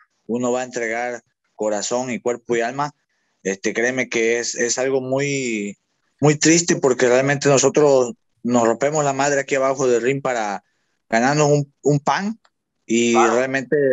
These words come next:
Speaker 1: hacemos nuestro trabajo. No, no, no es cuestión, yo como ayer lo dije, me preguntaban que qué significaba para mí México contra Inglaterra. Le dije, no, no es México contra Inglaterra, es Giovanni Estrafo contra Max Hughes. Somos los que vamos a pelear.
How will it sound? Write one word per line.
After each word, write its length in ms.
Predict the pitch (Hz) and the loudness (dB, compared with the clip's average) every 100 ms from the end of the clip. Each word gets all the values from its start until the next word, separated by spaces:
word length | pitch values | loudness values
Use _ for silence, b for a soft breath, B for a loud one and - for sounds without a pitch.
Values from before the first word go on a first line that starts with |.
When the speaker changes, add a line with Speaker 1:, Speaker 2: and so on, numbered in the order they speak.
| 120 | 0
Speaker 1:
hacemos 320 | 120 143 151 | -2 -4 -4
nuestro 220 | 151 139 | -4 -4
trabajo. 500 | 123 120 127 165 190 | -2 -2 -2 -4 -4
No, 220 | 175 156 151 | -4 -4 -4
no, 320 | 151 151 139 | -4 -4 -4
no 120 | 143 | -8
es 60 | 151 | -6
cuestión, 460 | 143 135 147 143 | -8 -6 -8 -6
yo 160 | 131 139 | -8 -6
como 180 | 156 143 | -4 -2
ayer 180 | 135 151 | -2 -2
lo 100 | 139 | -4
dije, 240 | 196 175 | -4 -6
me 120 | 139 | -8
preguntaban 600 | - 123 123 120 151 156 147 b b b _ | -4 -4 -4 -4 -4 -4 -6 b b b _
que 80 | 120 | -4
qué 120 | 135 | -4
significaba 760 | 139 147 131 120 127 143 151 143 | -6 -6 -6 -4 -4 -4 -4 -4
para 180 | 131 | -6
mí 240 | 127 165 165 | -6 -4 -4
México 380 | 151 160 139 _ | -4 -6 -8 _
contra 280 | 131 127 123 | -8 -4 -4
Inglaterra. 380 | 120 117 143 143 | -4 -4 -4 -4
Le 60 | |
dije, 120 | 131 127 | -4 -4
no, 300 | 123 113 - _ _ _ | -4 -4 -8 _ _ _
no 100 | 139 | -4
es 40 | 170 | -2
México 280 | 202 208 185 | 0 0 -2
contra 240 | 160 135 135 | -2 0 0
Inglaterra, 500 | 127 120 143 147 143 | 0 -2 -2 -2 0
es 380 | 156 180 - _ _ | 0 -4 -6 _ _
Giovanni 300 | - 127 165 | -2 0 0
Estrafo 480 | 196 - 180 190 185 | -2 -2 -2 -2 -2
contra 240 | 156 127 139 | -4 -4 -4
Max 320 | 156 - - | -4 -6 -2
Hughes. 240 | 139 135 _ _ _ _ | -2 -2 _ _ _ _
Somos 560 | - 143 165 165 151 120 | -8 -4 -2 -4 -4 -6
los 160 | 120 | -8
que 100 | - | -6
vamos 240 | 127 165 160 | -6 -4 -6
a 60 | |
pelear. 500 | 143 127 131 185 220 | -8 -8 -6 -6 -8